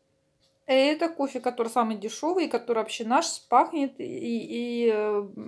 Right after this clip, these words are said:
ещё более мягко. Но шоколадом пока аромата никакой я не чувствую. Ну, тут не написано, что добавлен ароматизатор, но шоколадный привкус должен быть.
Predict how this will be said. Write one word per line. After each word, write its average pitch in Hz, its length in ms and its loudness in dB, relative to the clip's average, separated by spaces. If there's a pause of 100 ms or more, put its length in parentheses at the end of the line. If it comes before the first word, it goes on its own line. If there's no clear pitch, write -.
(540)
ещё 269 240 2
более 294 300 6
мягко. 185 600 0 (540)
Но 247 180 2
шоколадом 330 480 4
пока 269 240 2
аромата 233 340 2
никакой 226 420 -4
я 240 40 -2
не 233 100 0
чувствую. - 480 -14 (520)
Ну, 254 100 -2
тут 294 160 -6
не 330 100 0
написано, 359 340 -4
что - 160 -12
добавлен 254 360 0
ароматизатор, 220 640 -4
но 185 80 -10
шоколадный 254 420 -2
привкус 233 340 -14
должен 214 380 -8
быть. 165 160 -10